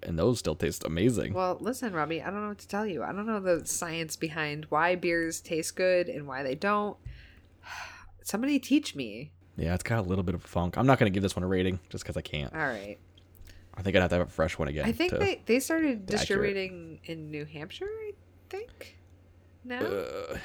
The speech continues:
Speaker 1: yeah, I remember seeing an,
Speaker 2: 'Cause
Speaker 1: uh, an article about that. It's either New Hampshire or Vermont?
Speaker 2: Well, they were
Speaker 1: Or, uh,
Speaker 2: already in
Speaker 1: uh,
Speaker 2: Vermont.
Speaker 1: excuse me, New Hampshire or Maine?
Speaker 2: I think they're in New Hampshire now. I think I've seen them in a few stores, so
Speaker 1: Good
Speaker 2: that's
Speaker 1: f-, good for
Speaker 2: exciting.
Speaker 1: them.
Speaker 2: I heard, d-,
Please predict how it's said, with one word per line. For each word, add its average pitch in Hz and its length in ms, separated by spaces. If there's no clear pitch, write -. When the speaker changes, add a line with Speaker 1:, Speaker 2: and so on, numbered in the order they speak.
Speaker 1:
yeah, 117 380
I 107 160
remember 113 260
seeing 98 260
an, 80 100
Speaker 2:
'Cause 95 140
Speaker 1:
uh, 80 260
an 80 60
article 85 380
about 78 300
that. 80 260
It's 113 160
either 98 240
New 90 60
Hampshire 135 320
or 113 60
Vermont? 85 720
Speaker 2:
Well, 170 100
they 180 140
were 160 280
Speaker 1:
Or, 110 100
uh, 95 140
Speaker 2:
already 143 300
in 139 60
Speaker 1:
uh, 107 60
Speaker 2:
Vermont. 104 180
Speaker 1:
excuse 127 180
me, 85 80
New 98 80
Hampshire 123 360
or 123 240
Maine? 117 280
Speaker 2:
I 147 60
think 269 280
they're 349 180
in 208 120
New 165 100
Hampshire 170 300
now. 139 120
I 139 100
think 165 160
I've 196 120
seen 143 160
them 156 140
in 135 60
a 131 60
few 113 180
stores, 127 520
so 139 420
Speaker 1:
Good - 80
Speaker 2:
that's 208 180
Speaker 1:
f-, 247 60
good - 60
for 240 80
Speaker 2:
exciting. 214 240
Speaker 1:
them. 117 140
Speaker 2:
I 196 120
heard, 254 280
d-, 190 120